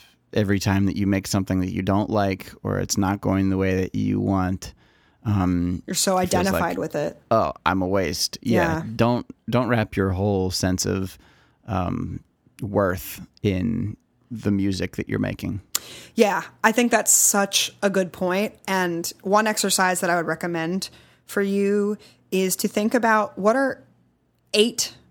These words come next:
Speaker 2: areas in your life that you want to, uh, put your time and energy in, in, uh, and make a, make a meaningful contribution in.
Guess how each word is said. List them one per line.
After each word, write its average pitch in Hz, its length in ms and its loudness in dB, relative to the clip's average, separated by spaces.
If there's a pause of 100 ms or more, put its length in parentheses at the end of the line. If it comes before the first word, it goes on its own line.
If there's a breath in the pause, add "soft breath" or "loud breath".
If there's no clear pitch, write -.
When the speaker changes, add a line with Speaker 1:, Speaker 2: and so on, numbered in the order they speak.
(140)
Speaker 2:
areas 143 680 -2 (400)
in 180 160 -2
your 165 160 -4
life 117 540 -8
that - 160 -4
you 185 160 -4
want 170 320 -4
to, 156 440 -4 (440 soft breath)
uh, 147 420 -2 (560)
put 226 180 0
your 196 200 -2 (100)
time 185 240 0
and 170 100 -4
energy 170 420 -4
in, 160 320 -6 (340)
in, 156 480 -6 (220)
uh, 82 420 -10 (100)
and 180 160 -2
make 180 160 -2
a, 156 60 -4
make 190 220 0
a 175 40 2
meaningful 160 380 -4
contribution - 640 -8
in. 104 180 -8